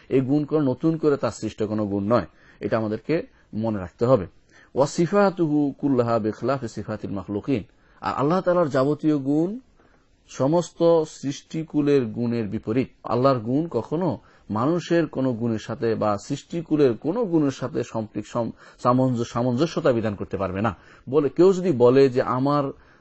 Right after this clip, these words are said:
এই সোনা আল্লাহর সোনার মতো বা আল্লাহর সোনা আমার সোনার মতো,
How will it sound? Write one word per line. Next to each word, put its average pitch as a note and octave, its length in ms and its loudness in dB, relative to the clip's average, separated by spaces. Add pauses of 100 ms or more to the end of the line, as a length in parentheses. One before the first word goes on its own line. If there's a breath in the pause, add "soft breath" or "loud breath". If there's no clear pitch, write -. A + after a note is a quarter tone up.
(100)
এই A#2+ 220 0
সোনা B2+ 420 0
আল্লাহর A#2 320 2
সোনার A#2+ 300 -4
মতো G#2+ 200 -4
বা A2 140 2
আল্লাহর B2 240 0
সোনা B2+ 240 -4
আমার A#2+ 240 0
সোনার C3+ 320 0
মতো, - 340 -4